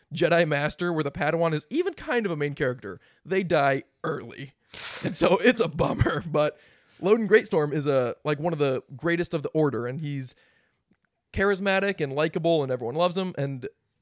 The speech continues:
Bel asks, like, "What are we gonna do?" They're flying down to Hetzel as in the book is, uh, structured. It's, like, ninety minutes to impact and seventy minutes to impact.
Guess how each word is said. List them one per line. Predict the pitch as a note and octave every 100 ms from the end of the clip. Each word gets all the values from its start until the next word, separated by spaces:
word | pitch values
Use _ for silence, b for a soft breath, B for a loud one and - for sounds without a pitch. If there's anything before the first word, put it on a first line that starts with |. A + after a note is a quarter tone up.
| -
Bel | D#3 D#3 -
asks, | D3 C#3 - -
like, | C3+ C3
"What | F3
are | F#3
we | F3
gonna | E3+
do?" | F3+ B2
They're | C3 B2+ _
flying | - D#3
down | D#3 C#3+
to |
Hetzel | C#3 D#3 - B2 C3 b b b b
as | C#3+ C3+ B2+ - _ _ -
in | C#3
the | C3
book | D3 -
is, | A#2 G#2 B2 -
uh, | A2+ -
structured. | - D#3+ - C3
It's, | B2 -
like, | G#2+ C#3+
ninety | C3+ D#3 D3
minutes | C#3 C3+
to | -
impact | - F3+ - -
and | - -
seventy | D3+ D3+ C#3+
minutes | C3+ -
to | -
impact. | C3+ A2+